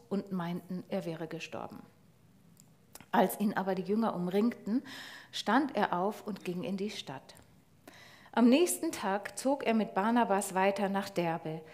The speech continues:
und sie predigten dieser Stadt das Evangelium und machten viele zu Jüngern. Dann kehrten sie zurück nach Lystra und Ikonion und Antiochia“, unser Predigtext,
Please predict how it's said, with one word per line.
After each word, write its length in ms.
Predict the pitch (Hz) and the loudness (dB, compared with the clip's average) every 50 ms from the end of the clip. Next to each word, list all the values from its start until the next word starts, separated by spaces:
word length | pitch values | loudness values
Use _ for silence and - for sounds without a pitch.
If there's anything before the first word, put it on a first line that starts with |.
| - - - - - | -20 -20 -20 -18 -8
und 180 | - - 220 220 | -2 0 2 2
sie 100 | 226 226 | 2 0
predigten 720 | 220 - - 240 254 - 277 277 - - - 262 277 262 254 | -2 2 4 4 6 6 4 0 -2 -4 -2 -2 0 0 0
dieser 320 | - 226 262 254 - 233 240 | -2 -2 -2 0 0 0 -2
Stadt 340 | 233 - 208 220 214 - | -2 -2 -2 -2 -2 -2
das 140 | 220 220 - | -6 -6 -4
Evangelium 800 | - - 214 - 220 220 208 190 196 180 175 170 170 165 170 170 - - | -4 -4 -2 -2 -2 0 0 0 0 -2 -2 -4 -6 -6 -6 -10 -8 -4
und 180 | - 240 - - | -2 -2 -2 0
machten 380 | 220 220 - - - - 226 | -2 -4 -4 -6 -8 -8 -8
viele 520 | 208 - - - - 254 247 262 277 254 254 | -6 -6 -8 -8 -6 -6 -6 -4 -4 -6 -6
zu 120 | - - | -8 -8
Jüngern. 540 | 254 240 226 214 190 180 160 156 151 156 160 - - _ _ _ _ - _ _ - - - - - - - - _ _ | -6 -6 -4 -4 -4 -6 -6 -8 -10 -12 -14 -18 -20 _ _ _ _ -20 _ _ -20 -20 -18 -18 -20 -20 -20 -20 _ _
Dann 340 | - 233 247 277 330 381 - | 6 6 8 6 4 2 -2
kehrten 320 | - - 254 247 247 240 | -2 0 0 2 2 2
sie 140 | 214 202 196 | 0 0 -2
zurück 320 | - - 180 190 190 - - | -6 -6 -6 -6 -6 -6 -6
nach 180 | 170 180 - | -8 -8 -6
Lystra 440 | - 196 233 233 - - 254 254 247 | -4 -4 -4 -4 -6 -4 -4 -4 -4
und 200 | - - 180 - | -4 -6 -6 -8
Ikonion 560 | - - - 202 208 208 214 220 220 233 233 | -8 -8 -6 -2 0 0 0 0 0 -2 -2
und 260 | - - 185 175 - | -4 -6 -8 -8 -6
Antiochia“, 680 | - 160 156 156 - - - 160 - - - 208 233 285 302 - - - | -8 -10 -10 -10 -12 -12 -12 -12 -12 -10 -8 -8 -8 -8 -10 -16 -18 -14
unser 240 | - 170 170 156 | -12 -10 -10 -10
Predigtext, 760 | 156 - - - - 185 180 - - 214 226 - - - - | -12 -12 -14 -12 -10 -12 -12 -12 -12 -12 -12 -12 -14 -18 -20